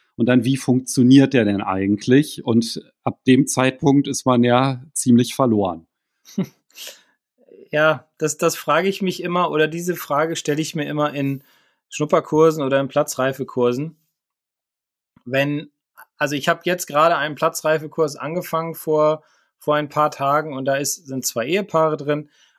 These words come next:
Speaker 2: und bei den Damen klappt das noch nicht so ganz, was auch okay ist, aber die beiden Männer hauen echt gut gegen den Ball.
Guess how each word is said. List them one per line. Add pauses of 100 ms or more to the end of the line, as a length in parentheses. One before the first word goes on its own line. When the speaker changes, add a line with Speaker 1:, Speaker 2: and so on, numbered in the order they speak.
Speaker 2:
und (800)
bei
den
Damen
klappt
das
noch
nicht
so
ganz,
was
auch
okay
ist,
aber
die
beiden
Männer
hauen
echt
gut
gegen
den
Ball.